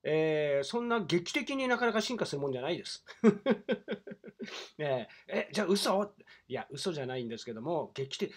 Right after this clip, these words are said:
最速では進化しますよ。十年かかったのが三年とかね。ええ。五年かかったのが一年とか。それはします。ただこれね、なんだろう、こう、ワープっつうのはないんですよ。こ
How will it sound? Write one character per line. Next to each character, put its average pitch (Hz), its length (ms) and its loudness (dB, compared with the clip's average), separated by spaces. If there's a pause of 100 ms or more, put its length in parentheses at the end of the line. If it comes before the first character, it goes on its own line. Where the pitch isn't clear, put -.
最 320 300 0
速 339 220 -2
で 254 60 0
は 175 60 0
進 170 160 -4
化 110 100 -6
し - 100 -12
ま 107 60 -10
す - 100 -16
よ。 - 80 -20 (1080)
十 151 200 -2
年 202 160 6
か 160 120 -2
か - 0 -
っ - 60 -6
た 156 80 -4
の 190 40 2
が 233 80 2
三 147 240 -2
年 135 160 0
と 110 80 -8
か 110 80 -12
ね。 160 140 -18 (440)
え 110 320 -6
え。 - 40 -20 (560)
五 180 120 6
年 185 140 6
か 180 120 -2
か - 20 -
っ - 40 -8
た 160 60 -4
の 175 80 -2
が 220 80 0
一 160 240 0
年 131 140 0
と - 80 -14
か。 - 100 -20 (140)
そ - 200 -6
れ 269 60 0
は 269 120 0
し 208 120 0
ま 175 100 0
す。 - 160 -16 (800)
た 294 140 -2
だ 170 140 2
こ 156 120 -2
れ 160 100 0
ね、 143 260 -4 (800)
な 185 80 -2
ん 190 40 0
だ 131 80 -4
ろ 98 60 -8
う、 - 40 -16 (320)
こ 107 200 -10 (300)
う、 170 40 -2
ワ 247 80 2
ー 415 160 2
プ 349 160 0
っ 170 40 0
つ - 120 -10
う 160 60 -2
の 135 60 0
は 135 40 0
な 139 80 0
い 123 60 0
ん - 20 -4
で 104 60 -8
す - 80 -14
よ。 - 80 -20 (2000)
こ 202 340 6